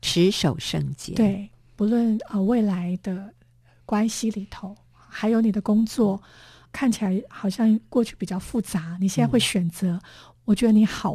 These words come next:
Speaker 2: 棒，你要继续这样下去，
Speaker 1: 嗯。
Speaker 2: 做正派的工作，做，呃，光明的工作。
Speaker 1: 嗯。
Speaker 2: 嗯。
Speaker 1: 呃，因为他说
Speaker 2: 然后在男女关系上持守圣洁。
Speaker 1: 对。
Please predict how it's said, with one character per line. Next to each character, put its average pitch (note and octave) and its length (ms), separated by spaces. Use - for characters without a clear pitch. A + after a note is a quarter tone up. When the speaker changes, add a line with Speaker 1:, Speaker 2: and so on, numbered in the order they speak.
Speaker 2:
棒， F#3+ 280
你 G#3 100
要 G#3 160
继 G#3 260
续 G#3+ 220
这 G3+ 160
样 F#3+ 140
下 F#3 280
去， - 320
Speaker 1:
嗯。 - 200
Speaker 2:
做 A#3 160
正 G#3+ 220
派 G#3+ 180
的 F#3+ 120
工 G3+ 260
作， G#3+ 340
做， A3 540
呃， F3 320
光 A#3 200
明 G#3 140
的 F3+ 100
工 F#3 240
作。 G3+ 360
Speaker 1:
嗯。 C#3 400
Speaker 2:
嗯。 G3+ 260
Speaker 1:
呃， C#3+ 340
因 F#3 160
为 F3+ 220
他 G3 220
说 A3+ 120
Speaker 2:
然 G#3 80
后 G#3 40
在 G3 60
男 - 40
女 - 120
关 - 140
系 D#3 100
上 G#3+ 320
持 - 280
守 G3 220
圣 E3+ 340
洁。 C#3 140
Speaker 1:
对。 C3+ 180